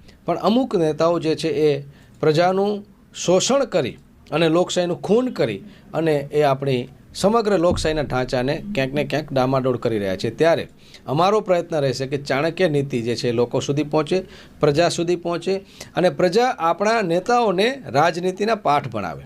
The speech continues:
એક સમય એવું હતું કે રાજા જે છે એ પ્રજાને, અ, જે છે એ રાજનીતિના પાઠ ભણાવતા, આપણા આચાર્ય જે છે એ પાઠ ભણાવતા, પણ હવે સમય બદલાયો છે.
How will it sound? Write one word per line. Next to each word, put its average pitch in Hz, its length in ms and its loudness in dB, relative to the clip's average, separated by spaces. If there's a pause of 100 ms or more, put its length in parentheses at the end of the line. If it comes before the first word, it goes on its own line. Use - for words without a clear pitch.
(580)
એક 185 160 2
સમય 240 240 2
એવું 240 180 2
હતું 208 140 -4
કે 202 100 0
રાજા 175 360 2
જે 208 180 2
છે 208 120 0
એ 202 60 4
પ્રજાને, 170 500 0 (500)
અ, 139 220 4
જે 147 160 0
છે 139 140 -2
એ 147 220 2
રાજનીતિના 143 560 0
પાઠ 135 300 0
ભણાવતા, 131 600 0 (260)
આપણા 143 320 0
આચાર્ય 202 500 2
જે 160 160 2
છે 151 120 0
એ 143 60 2
પાઠ 135 280 0
ભણાવતા, 131 400 -2
પણ 147 160 -2
હવે 170 180 4
સમય 214 260 0
બદલાયો 214 400 2
છે. - 180 -14